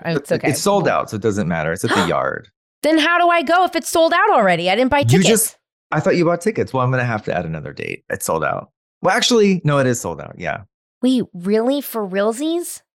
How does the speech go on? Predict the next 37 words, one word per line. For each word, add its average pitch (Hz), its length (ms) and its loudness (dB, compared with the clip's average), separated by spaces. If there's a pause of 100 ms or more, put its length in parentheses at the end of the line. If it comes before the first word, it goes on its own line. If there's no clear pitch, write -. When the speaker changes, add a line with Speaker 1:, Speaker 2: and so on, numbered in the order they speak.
(260)
Speaker 2:
Yeah, 220 140 2
Speaker 1:
Like, 214 100 0
Speaker 2:
for 226 80 -2
Speaker 1:
you 196 120 0
can't 262 160 0
Speaker 2:
realsies. - 40 -8
Speaker 1:
just - 260 -4
sneak 220 340 -2
me 214 240 -2
in? 208 180 2
Speaker 2:
I 370 100 -2 (1040)
Speaker 1:
What - 100 6
if 302 60 6
Speaker 2:
don't 339 80 4
Speaker 1:
I 339 40 2
Speaker 2:
think 151 120 2
it - 20 4
Speaker 1:
buy 208 60 4
Speaker 2:
works 240 120 4
Speaker 1:
a - 40 2
Speaker 2:
like 226 60 0
that. 196 40 -6
Speaker 1:
special 208 300 -6
ticket? 170 340 -10 (160)
What 240 160 2
if 277 80 2
Speaker 2:
But 262 100 2
Speaker 1:
I 247 80 4
Speaker 2:
there - 120 2
is, 160 280 2
it's 151 200 -4
not 135 320 -2
that. 127 260 -4
It's 107 120 -10
a 120 60 2
very, 110 500 0
like, 101 300 -2